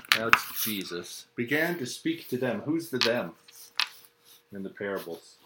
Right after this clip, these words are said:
I guess we'll find out who them is. "A man planted a vineyard and put a fence around it and dug a pit for the winepress and built a tower and leased it to tenants and went into another country.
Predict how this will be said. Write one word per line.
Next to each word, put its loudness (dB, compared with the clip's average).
I -10
guess -6
we'll -6
find -4
out -8
who -6
them -8
is. -10
"A 2
man 6
planted 4
a 4
vineyard 0
and -8
put -4
a 0
fence -4
around -10
it -10
and -12
dug -4
a -6
pit -10
for -4
the -2
winepress -8
and -10
built -2
a -6
tower -4
and -6
leased -6
it -10
to -20
tenants -8
and 0
went 4
into 0
another 0
country. -12